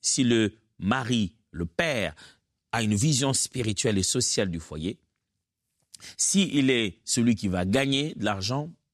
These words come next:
selon le rôle fondamental, comprenez-moi bien, je ne suis pas en train de dire que la femme n'est pas censée gagner de l'argent et qu'elle ne peut pas pourvoir dans son foyer. Mais lorsque ces deux choses sont ramenées à la maison, la Bible aime montrer souvent que la femme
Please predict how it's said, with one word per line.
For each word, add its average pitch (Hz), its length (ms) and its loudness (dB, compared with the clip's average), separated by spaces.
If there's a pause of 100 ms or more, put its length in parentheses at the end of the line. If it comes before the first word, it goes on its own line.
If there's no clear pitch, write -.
selon 90 280 -2
le 95 100 4
rôle 95 180 2
fondamental, 92 640 -2 (680)
comprenez-moi 107 480 2
bien, 135 200 2
je 113 80 0
ne 107 40 4
suis 107 160 0
pas 113 120 -2
en 101 60 -2
train 113 100 -6
de 101 100 0
dire 110 200 0
que 107 80 -2
la 92 100 -2
femme 110 160 -2
n'est 98 140 0
pas 95 140 -4
censée 95 280 -4
gagner 95 260 0
de 90 60 -4
l'argent 92 300 -4
et 135 60 -6
qu'elle 98 120 -4
ne 87 60 -8
peut 98 80 -8
pas 90 160 -6
pourvoir 95 360 -4
dans 98 120 -6
son 92 160 -10
foyer. 110 400 -4 (1300)
Mais 135 100 2
lorsque 220 300 2
ces 165 160 2
deux 151 180 4
choses 208 300 2
sont 147 120 0
ramenées 131 380 2
à 117 60 2
la 95 100 -2
maison, 85 380 -6 (600)
la 120 100 2
Bible 208 280 2
aime 185 160 0
montrer 160 380 0
souvent 123 460 -2 (320)
que 131 100 -2
la 131 180 0
femme 180 540 -2